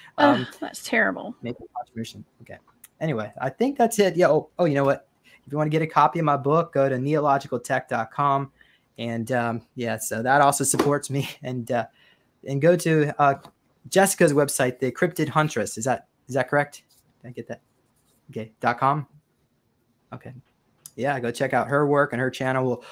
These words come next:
Speaker 1: we'll, we'll put all the description in there. All right, I think we're done here. So thanks, everybody.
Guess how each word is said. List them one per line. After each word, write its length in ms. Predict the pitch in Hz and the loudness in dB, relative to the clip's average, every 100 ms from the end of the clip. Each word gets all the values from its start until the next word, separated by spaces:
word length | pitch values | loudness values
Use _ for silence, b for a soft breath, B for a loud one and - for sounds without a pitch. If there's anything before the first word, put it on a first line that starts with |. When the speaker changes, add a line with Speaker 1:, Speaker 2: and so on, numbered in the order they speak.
| B | B
Speaker 1:
we'll, 280 | 180 190 - | 2 2 0
we'll 120 | 156 | 0
put 180 | 202 196 | 6 8
all 160 | 165 156 | 8 8
the 100 | 147 | 4
description 460 | 131 - 139 139 | -2 -2 -2 -2
in 60 | 123 | -2
there. 140 | 113 | 4
All 100 | 202 | 8
right, 180 | 196 123 | 8 6
I 100 | 151 | -2
think 220 | 160 165 | -2 -2
we're 80 | 143 | 0
done 200 | 127 120 | 0 -2
here. 160 | 107 104 | -2 -8
So 260 | - 107 - b b b | -6 -6 -8 b b b
thanks, 240 | 185 190 | 4 4
everybody. 520 | 185 165 123 123 139 | 4 4 2 0 -2